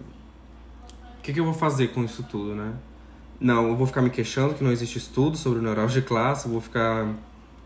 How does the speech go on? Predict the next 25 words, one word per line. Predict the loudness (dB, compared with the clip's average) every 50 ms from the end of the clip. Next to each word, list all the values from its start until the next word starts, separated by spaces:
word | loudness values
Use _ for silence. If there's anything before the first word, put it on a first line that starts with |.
| -20 -16 -8 -4
é... | 0 0 2 2 0 0 -2 -4 -6 -8 -10 -12 -16 -14
sabe? | -6 -2 -2 0 0 0 -2 -2 -6 -12 -20 -20 -20 -20 -20 -20 -20 -20 -20 -20 -12 -4
E | 0 0
eu | 2
fiz | 2 2 2
uma | 2 2
aposta, | 2 2 2 2 2 0 -2
eu | -4
falei, | -2 0 0 2
"Bom, | 2 2 2 0 -2 -4 -8 -6 -4
com | -2 -2
certeza | 0 0 2 2 4
eu | 2
não | 2
sou | 2 0 0 0
o | 2 0
un-, | 0 -2 0
o | 2
único, | 2 2 2 2 0 -2 -2
né?" | -2 -2 -2 -4 -6 -10 -18 -20 -20 -20 -20 -20 -20 -20 -20 -18 -10 -4
As | -2 -2 0
políticas | 2 2 0 0 0 -4 -6 -4
públicas, | -2 -2 -2 -2 -2 -2 -2 0
é, | -2 -2 -4 -8 -14 -14 -10 -6 -6 -4 -2
alcançaram | -2 -2 0 2 0 0 2 2 2 2 2 0 -2